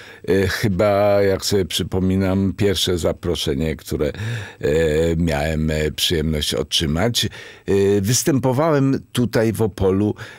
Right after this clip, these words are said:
w tej filharmonii raz, ale z Wielką Orkiestrą Symfoniczną Polskiego Radia. I to był koncert specjalny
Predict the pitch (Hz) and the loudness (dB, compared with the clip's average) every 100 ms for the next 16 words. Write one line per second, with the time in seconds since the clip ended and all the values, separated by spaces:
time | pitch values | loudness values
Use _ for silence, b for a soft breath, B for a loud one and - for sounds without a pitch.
0 | - 95 131 123 110 117 113 110 117 113 | -4 -2 0 0 2 2 4 4 4 4
1 | 110 107 127 147 - - - - 98 110 | 4 2 0 0 -2 -2 -6 -6 0 2
2 | 117 117 - - B B B - 110 151 | 2 2 -2 -4 B B B 0 2 2
3 | 151 156 135 131 107 120 107 104 98 107 | 2 0 0 0 2 2 2 0 0 0
4 | 92 92 87 82 - 87 82 76 76 73 | 0 -2 -2 -4 -4 -2 0 0 -2 -2
5 | 92 151 214 151 143 143 127 120 - - | -2 -2 -2 -2 0 0 0 -2 -4 -4
6 | 104 - - 117 123 117 110 | -4 -2 0 2 2 2 2